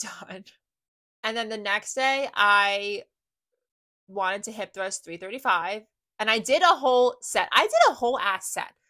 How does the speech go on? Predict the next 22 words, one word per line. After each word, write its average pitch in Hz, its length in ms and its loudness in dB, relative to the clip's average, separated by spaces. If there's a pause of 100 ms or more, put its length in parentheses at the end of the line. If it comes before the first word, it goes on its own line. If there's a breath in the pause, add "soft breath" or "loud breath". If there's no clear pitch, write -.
(140)
The 233 80 -18
second 294 240 -4
I 427 100 -2
put - 120 -10
the 277 80 -8
camera 240 340 -4
out, 175 180 2
all 202 120 2
of 214 60 -2
a - 20 -14
sudden, 202 240 -4
I'm 185 80 -8
like, 175 180 -10 (100)
"Oh 180 100 -8
no, 156 360 -12
why 170 200 -2
can 196 160 -10
I - 20 -6
not 165 200 -6
get 175 120 -4
it 180 80 -8
up?" 160 180 -6